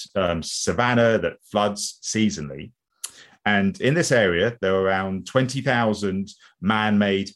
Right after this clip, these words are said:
earthworks. Um, so these are raised fields, causeways, um, uh, raised living spaces, uh, reservoirs, uh, areas to hunt,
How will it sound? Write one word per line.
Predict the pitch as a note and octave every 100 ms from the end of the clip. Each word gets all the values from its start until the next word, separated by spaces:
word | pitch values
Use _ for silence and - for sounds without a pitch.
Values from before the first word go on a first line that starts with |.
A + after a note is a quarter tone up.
| _
earthworks. | B2+ C#3 - D2 C2+ - - - - - - - -
Um, | D#2+ D#2+ D#2 D#2
so | - F2
these | F#2 F2
are |
raised | E2+ A#2 D3 B2+ -
fields, | C#3 C3+ C#3 D3 - - - _ _
causeways, | - B2 C3 C3+ A2+ A#2 A#2 A#2+ A#2+ A#2+ - _ _ _ E2
um, | F#2 E2+ E2+ D#2+ D#2 - - _ -
uh, | F2 F#2
raised | G2 F2
living | F2 A#2+ C#3+
spaces, | B2 C#3 B2+ B2+ B2 B2 A#2+ A2+ - _ _ _ -
uh, | F2+ F2 -
reservoirs, | A2 B2+ A#2+ A#2 A#2+ A#2+ A#2+ A#2+ - - _ _ E2+
uh, | F2 E2
areas | E2+ F2+ G#2+ A2
to | A#2
hunt, | G2+ A#2 A#2